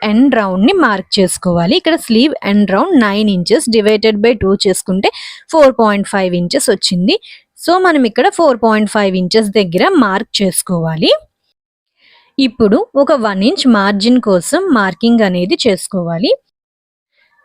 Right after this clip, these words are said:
ఇప్పుడు మనం ఈ కార్నర్‌లో స్లైట్‌గా చిన్న కర్వ్ షేప్‌ని డ్రా చేసుకోవాలి. ఇప్పుడు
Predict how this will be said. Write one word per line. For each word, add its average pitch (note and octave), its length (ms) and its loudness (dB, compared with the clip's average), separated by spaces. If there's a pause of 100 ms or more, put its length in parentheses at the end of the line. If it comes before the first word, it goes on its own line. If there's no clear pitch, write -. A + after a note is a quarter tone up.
(300)
ఇప్పుడు A3 420 0 (100)
మనం D4+ 260 2
ఈ E4 180 0
కార్నర్‌లో G3+ 800 2
స్లైట్‌గా G3+ 680 0
చిన్న C#4 280 0
కర్వ్ G3 360 2
షేప్‌ని A3+ 460 0
డ్రా G3+ 300 -2
చేసుకోవాలి. F3+ 760 -2 (1000)
ఇప్పుడు A#3+ 380 0